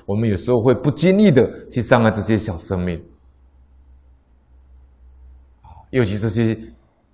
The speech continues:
体积比较小的，像蚂蚁啦、蟑螂啦。所以老法师说，这种情形呢，在今天这个社会可以说太普遍了。那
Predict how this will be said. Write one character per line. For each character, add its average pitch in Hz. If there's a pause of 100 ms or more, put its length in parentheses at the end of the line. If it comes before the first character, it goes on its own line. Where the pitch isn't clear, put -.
(1400)
体 117
积 143
比 117
较 135
小 101
的， 85
像 104
蚂 92
蚁 98
啦、 92 (300)
蟑 110
螂 87
啦。 90 (1900)
所 139
以 131
老 135
法 104
师 110
说， 120 (220)
这 226
种 104
情 131
形 98
呢， 101 (240)
在 131
今 180
天 170
这 170
个 117
社 127
会 113 (240)
可 120
以 113
说 110
太 110
普 82
遍 95
了。 - (1800)
那 123